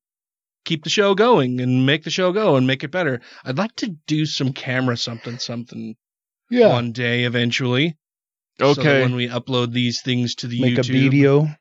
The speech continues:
Speaker 1: that, that there would be some video attached.
Speaker 2: Yeah.
Speaker 3: We'll have to experiment with that three sixty camera you got.
Speaker 1: Yeah. Yeah, it'll be, it'll be challenging to figure out the best way to do that since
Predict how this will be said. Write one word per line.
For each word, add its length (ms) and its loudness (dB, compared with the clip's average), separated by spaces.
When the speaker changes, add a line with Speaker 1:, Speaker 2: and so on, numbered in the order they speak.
Speaker 1:
that, 340 -4
that 260 -2
there 200 -2
would 140 0
be 320 0
some 240 -4
video 300 -2
attached. 580 -12
Speaker 2:
Yeah. 240 -4
Speaker 3:
We'll 140 2
have 120 2
to 100 0
experiment 500 0
with 80 -2
that 120 0
three 200 0
sixty 340 -2
camera 360 -6
you 100 -10
got. 260 -6
Speaker 1:
Yeah. 340 0
Yeah, 200 0
it'll 120 0
be, 360 0
it'll 160 2
be 380 2
challenging 580 0
to 80 -2
figure 300 -2
out 280 0
the 80 -6
best 280 0
way 120 0
to 100 -4
do 180 -2
that 200 0
since 600 -4